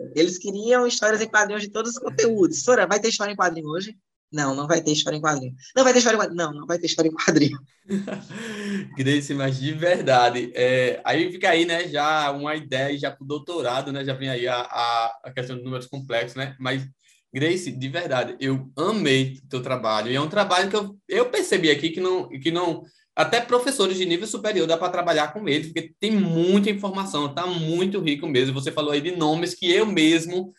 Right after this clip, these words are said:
Speaker 2: tenho aqui a humildade de dizer que eu não conheço, não cheguei a estudar, não vi. Então, Grace,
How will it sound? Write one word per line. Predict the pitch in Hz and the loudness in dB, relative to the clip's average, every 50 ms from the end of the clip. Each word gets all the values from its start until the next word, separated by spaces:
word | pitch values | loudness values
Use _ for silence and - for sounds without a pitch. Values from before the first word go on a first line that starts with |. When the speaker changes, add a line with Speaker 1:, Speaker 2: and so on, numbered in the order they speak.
| _ _ _ _ | _ _ _ _
Speaker 2:
tenho | 151 147 156 165 165 156 156 | -2 0 2 2 2 2 2
aqui | 165 - - 160 | 0 2 2 2
a | 160 151 | 4 4
humildade | 156 165 175 185 175 147 143 143 143 | 4 2 2 4 4 6 4 4 2
de | 139 | 0
dizer | 139 147 139 | -2 -4 -2
que | 139 - | -2 -2
eu | 170 | -2
não | 160 165 175 190 208 | 0 0 -2 -2 -4
conheço, | 202 208 202 175 151 139 139 139 143 143 139 139 - 143 | -4 -2 -2 0 2 2 2 2 2 0 -2 -4 -6 -6
não | 143 143 151 170 190 202 | -4 -2 -2 0 0 0
cheguei | 196 196 185 165 165 | 0 0 0 0 0
a | 156 | 0
estudar, | 156 160 147 135 131 | -2 -2 -2 -2 -2
não | 135 156 180 196 175 | 0 0 -2 -2 -2
vi. | 139 139 135 139 143 139 - - _ _ _ _ | 2 2 2 2 2 0 -6 -14 _ _ _ _
Então, | - 143 139 156 160 151 - | -6 -4 0 0 0 0 0
Grace, | - 135 135 147 156 151 - 123 131 - | -2 0 2 2 0 0 -2 -8 -10 -14